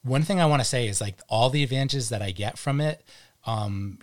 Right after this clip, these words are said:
can be utilized with just a single Jang seeder, which a lot of people use. It's just, instead of going up and down a bed twice, I have to go up and down a bed ten times,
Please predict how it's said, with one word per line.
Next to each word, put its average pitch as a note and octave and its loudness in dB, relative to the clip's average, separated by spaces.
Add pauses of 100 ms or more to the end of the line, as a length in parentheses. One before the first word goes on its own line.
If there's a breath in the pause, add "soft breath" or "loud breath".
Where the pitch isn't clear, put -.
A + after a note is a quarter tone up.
can A#2 -2
be G#2+ -2
utilized G#2 -4
with G2+ -10
just - -6
a - -8
single G2+ -4
Jang F2+ -10
seeder, F#2 -8
which F#2 -8
a G#2 -6
lot G2 -6
of F#2+ -10
people F#2+ -10
use. F2+ -8
It's - -8
just, - -4
instead G2+ -4
of F#2+ -10
going G2+ -4
up G2 -8
and F#2+ -6
down F#2+ -6
a F#2 -8
bed F#2+ -8
twice, F#2+ -4
I G#2 -8
have G2 -6
to F2 -14
go F2+ -10
up F2 -16
and F#2+ -10
down F2+ -10
a F2 -16
bed F2+ -16
ten F#2 -10
times, F2 -10